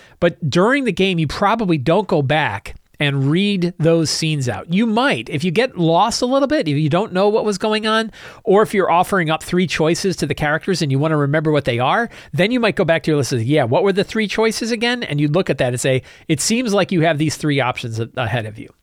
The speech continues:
So that would be how you would manifest at the table, probably at the end, but you're probably not referencing it during the game because you're on the roll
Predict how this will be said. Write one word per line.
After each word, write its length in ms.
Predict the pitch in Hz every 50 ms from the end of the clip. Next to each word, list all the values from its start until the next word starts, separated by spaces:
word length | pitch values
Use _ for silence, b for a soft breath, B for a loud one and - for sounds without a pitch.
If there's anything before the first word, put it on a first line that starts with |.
| - B B B B B B
So 140 | B - 185
that 260 | 170 185 202 240 226
would 140 | 214 202 170
be 120 | 160 180 156
how 160 | 131 165 175
you 160 | 160 151 151
would 120 | 151 135
manifest 420 | 127 131 127 127 - 143 127 - 143
at 80 | 117
the 80 | 110 131
table, 320 | 107 - 120 120 117 110
probably 560 | 104 - 180 175 190 208 214 190 214 208 202 190
at 100 | 175 -
the 160 | 160 139 135
end, 280 | 131 131 131 139 151 B B B B B B B
but 120 | 135 160
you're 80 | 175 170
probably 260 | - - 285 311 302
not 140 | 262 208 160
referencing 420 | 160 170 160 - 180 143 160 156
it 60 | 143
during 240 | 131 151 165 165 165
the 80 | 160 156
game 200 | 143 156 156 151
because 240 | 143 - 160 143 147
you're 140 | 170 180
on 160 | 170 170 170 165
the 80 | 156
roll 380 | 139 139 131 127 127 120 123